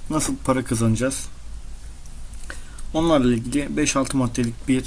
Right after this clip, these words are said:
e, bilgi vereceğim. Onun yanı sıra, e, ardından bir sonraki derste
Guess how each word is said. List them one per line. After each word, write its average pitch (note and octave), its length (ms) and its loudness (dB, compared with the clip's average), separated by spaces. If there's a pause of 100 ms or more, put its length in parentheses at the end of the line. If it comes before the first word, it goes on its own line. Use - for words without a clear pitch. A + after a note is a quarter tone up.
(920)
e, A#2 360 4
bilgi C#3 260 8
vereceğim. A2+ 360 4 (840)
Onun D#3 180 6
yanı C3 260 6
sıra, C3 360 0 (100)
e, A#2 340 0
ardından A#2 600 2 (920)
bir C#3+ 140 8
sonraki A#2 400 2
derste A#2+ 420 0